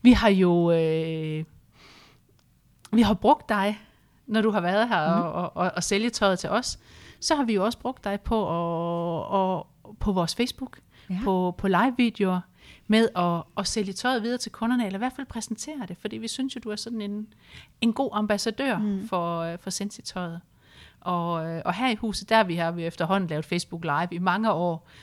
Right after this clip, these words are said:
Speaker 1: og de fleste af os, øh, jamen, øh, vi stiller os op for en kamera, og så tager vi lige smilet på, og så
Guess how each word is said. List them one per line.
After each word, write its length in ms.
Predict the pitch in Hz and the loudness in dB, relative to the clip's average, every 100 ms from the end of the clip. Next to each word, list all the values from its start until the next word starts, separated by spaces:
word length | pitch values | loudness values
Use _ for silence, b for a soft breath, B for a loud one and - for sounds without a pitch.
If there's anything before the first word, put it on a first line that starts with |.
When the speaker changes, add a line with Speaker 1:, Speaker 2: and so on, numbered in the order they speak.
| B | B
Speaker 1:
og 120 | 185 | -6
de 40 | 175 | -4
fleste 380 | 226 214 208 | 0 0 -2
af 120 | 160 180 | -2 -2
os, 220 | 185 - | -2 -6
øh, 160 | 160 160 | -6 -6
jamen, 320 | 160 160 160 | -4 -4 -6
øh, 180 | 151 175 | -6 -4
vi 60 | |
stiller 280 | 202 247 190 | -2 0 2
os 180 | 165 180 | 0 -2
op 160 | 175 | -4
for 80 | - | -4
en 120 | 156 | -6
kamera, 600 | 160 233 247 214 185 180 | 0 2 2 0 -2 -2
og 100 | 165 | -4
så 120 | - 196 _ - | -6 -10 _ -8
tager 220 | - 214 | 0 0
vi 80 | 196 | 0
lige 140 | 208 | -6
smilet 400 | - 214 190 185 | -4 -4 -4 -8
på, 260 | - 202 202 - | -6 -8 -8 -10
og 100 | 175 | -4
så 160 | 196 | -4